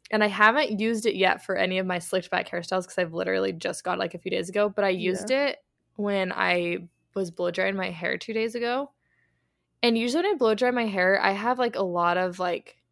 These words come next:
Speaker 1: frizzies. Like, my hair gets kind of frizzy and,
Speaker 2: Yeah,
Speaker 1: like, I have,
Speaker 2: yeah.
Speaker 1: like, little flyaways everywhere. And I
Speaker 2: Same.
Speaker 1: used it and, like, I didn't have that. It was, like, actually, it felt so soft and it just, like,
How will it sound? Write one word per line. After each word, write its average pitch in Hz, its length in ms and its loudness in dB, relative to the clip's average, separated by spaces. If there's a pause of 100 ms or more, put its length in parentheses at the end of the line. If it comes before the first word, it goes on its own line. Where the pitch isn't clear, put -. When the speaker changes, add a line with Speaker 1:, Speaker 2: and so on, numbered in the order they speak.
Speaker 1:
frizzies. - 520 -6
Like, 180 100 -4
my 196 120 0
hair 208 160 0
gets 220 200 -2
kind 185 200 -4
of 175 80 -8
frizzy 180 540 -6
and, 214 100 0
Speaker 2:
Yeah, - 20 0
Speaker 1:
like, 190 140 0
I 170 60 0
have, 180 160 2
Speaker 2:
yeah. - 20 0
Speaker 1:
like, 175 160 -4
little 180 180 -6
flyaways 190 600 -2
everywhere. 226 520 -2 (480)
And 226 100 0
I 226 60 6
Speaker 2:
Same. - 20 6
Speaker 1:
used 214 360 2
it 311 220 4
and, 220 140 2
like, 208 200 2
I 196 160 4
didn't 180 560 -2
have 175 300 -2
that. - 160 -2
It 196 60 4
was, 196 180 0
like, 190 220 0
actually, 185 400 2
it 190 120 -4
felt 190 220 -2
so 185 420 0
soft 180 600 0 (360)
and 180 160 -6
it 175 100 -4
just, 180 220 -8
like, 190 340 -2